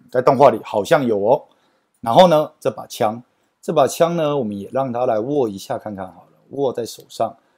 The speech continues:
基本上它握这个枪呢，这个凸哦跟这个凹永远是扣不紧的，这款模具的一个通病吧。那握起来呢，基本上，诶，还 OK 啦，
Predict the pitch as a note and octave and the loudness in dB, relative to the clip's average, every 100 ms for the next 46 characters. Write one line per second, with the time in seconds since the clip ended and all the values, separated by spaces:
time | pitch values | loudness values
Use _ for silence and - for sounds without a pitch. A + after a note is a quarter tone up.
0 | _ _ _ D#3 B2+ C#3 C3 C#3+ D3+ D#3 | _ _ _ -2 0 0 0 0 2 2
1 | C3+ C3 - A#2+ A#2 G#2 G2+ C3+ C#3+ - | 2 -2 -2 -4 -4 -8 -12 -6 -6 -8
2 | - B2+ C3 A#2 F#2 G2 A#2+ B2 A#2 - | -10 -4 0 0 -2 -8 -6 -4 -6 -8
3 | G#2+ A2 A2 A2 C#3+ F#2+ - - B2 G2 | -4 -4 -2 -4 -4 -6 -12 -6 -6 -6
4 | G#2 - - _ B2+ - F#2+ F2+ F2+ A#2 | -10 -14 -20 _ -6 -4 -4 -6 -10 -8
5 | G#2+ G2 G#2 - A#2+ A2 A2 G2 - _ | -8 -6 -10 -8 -8 -8 -8 -10 -12 _
6 | _ _ _ _ - C3+ D#3 C3 - F2+ | _ _ _ _ -4 0 2 2 0 -8
7 | F2 F2 F2+ F2+ G#2 G2 A2+ - _ _ | -10 -14 -16 -12 -10 -4 -6 -6 _ _
8 | - G#2+ F#2+ F#2+ F#2+ F#2 F2+ - A2 B2 | -12 -10 -12 -12 -12 -12 -12 -12 2 4
9 | C#3 D#3 B2+ | 6 6 6